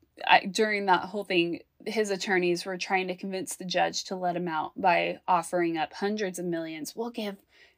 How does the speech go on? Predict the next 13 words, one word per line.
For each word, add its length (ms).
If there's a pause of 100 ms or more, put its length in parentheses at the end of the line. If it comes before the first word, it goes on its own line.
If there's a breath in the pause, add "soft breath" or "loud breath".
(100)
he'll 140
give 220
his 200
whole 840 (640)
fortune 600
if 140
you 80
just 380
let 100
him 140
off 200
the 100
hook." 440